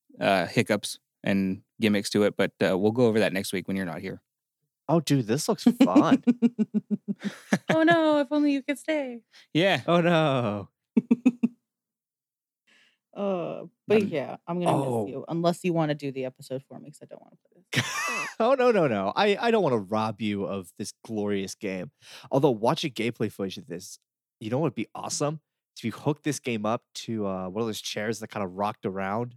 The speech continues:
Speaker 2: uh, based on the motion that your hud was making in game. It's like you could feel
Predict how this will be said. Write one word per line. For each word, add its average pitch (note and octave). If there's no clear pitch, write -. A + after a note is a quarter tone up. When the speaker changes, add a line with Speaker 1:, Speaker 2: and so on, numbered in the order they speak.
Speaker 2:
uh, F#2
based G2+
on G2+
the F#2
motion G2
that F#2+
your F#2
hud G2+
was G2+
making G#2+
in G2+
game. A2+
It's -
like G#2
you G#2+
could -
feel G#2+